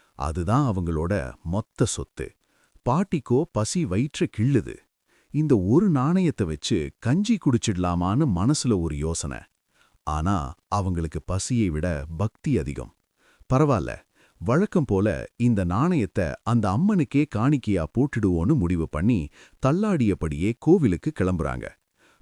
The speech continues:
பாட்டி கோவில் வாசலுக்கும் வந்து சேர்ந்தாங்க. சிரித்த முகத்தோடு இருக்கும் அம்மன் சிலையை வணங்கிவிட்டு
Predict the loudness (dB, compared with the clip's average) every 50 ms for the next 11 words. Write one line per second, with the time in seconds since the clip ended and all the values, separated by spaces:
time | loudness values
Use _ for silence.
0 | _ -4 -2 0 0 0 0 -2 -4 -4 _ 0 4 4 4 6 4 2 2 2
1 | 0 -2 -2 -2 -2 -2 -2 -2 -2 0 0 0 0 0 -2 -2 -2 -2 -2 -2
2 | -4 -6 -6 -8 -10 -12 _ _ _ _ _ _ -20 _ _ -10 0 0 4 4
3 | 4 2 _ 2 2 4 4 4 4 2 2 4 4 4 6 6 4 4 2 0
4 | 0 0 0 0 0 0 0 2 0 0 0 0 0 0 2 2 0 -2 -2 -2
5 | 0 0 0 2 0 0 -2 -4 -2 0 0 0 0 0 -4